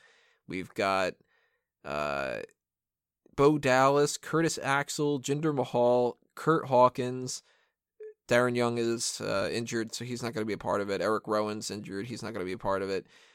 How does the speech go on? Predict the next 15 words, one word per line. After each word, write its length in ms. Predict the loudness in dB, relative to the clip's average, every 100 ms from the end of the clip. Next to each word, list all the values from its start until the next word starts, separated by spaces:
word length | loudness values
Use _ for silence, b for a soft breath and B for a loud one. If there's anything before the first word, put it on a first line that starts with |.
| b b _ -4
They 140 | 0
haven't 260 | 2 2 2
announced 420 | 0 -2 -2 -2
Titus 300 | 0 0 0
O'Neil. 540 | -6 -4 0 4 4 2
They 80 |
haven't 240 | -2 -4 -4
announced 440 | -4 -6 -6 -8 -4
Enzo, 640 | -2 0 0 2 0 -2 -4
even 160 | -4
though 100 | -4
Cass 400 | -4 -4 -2 -4
is 140 | -6 -10
in 120 | -8
it. 220 | -8 -10